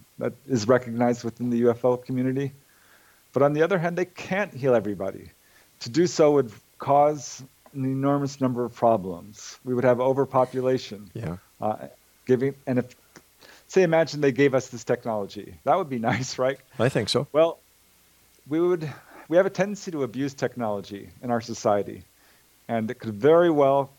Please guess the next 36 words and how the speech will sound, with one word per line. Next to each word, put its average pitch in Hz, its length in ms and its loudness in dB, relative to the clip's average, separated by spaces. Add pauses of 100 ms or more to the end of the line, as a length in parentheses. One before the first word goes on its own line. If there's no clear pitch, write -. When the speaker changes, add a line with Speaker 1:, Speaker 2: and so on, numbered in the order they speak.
Speaker 1:
cause 131 300 -2
divisions 117 760 -4
in 120 140 -6 (320)
between, 120 400 -2
like, 107 180 2
who's 147 280 4
get, 151 200 0 (280)
gets 131 240 2
to 127 120 -4
use 180 200 0
this 131 200 -2
<laughs> 147 60 2
technology. 104 540 -2 (400)
Will 123 120 0
it 123 80 -4
be 127 100 -4
given 123 260 0
only 135 200 0
to 131 140 -6
the 117 280 0 (120)
power 139 300 4
elite, 135 320 -2
the 101 80 -12
super 139 380 -8
rich? 139 420 0 (360)
Is 113 140 -4
it 120 80 2
only 131 160 0
for 123 120 -8
the 123 100 -4
military 120 640 0
and 101 180 -6 (520)
soldiers? 139 760 -2 (160)
Speaker 2:
Right. 85 280 2
Speaker 1:
Uh, 104 200 -4 (480)
and 110 280 -8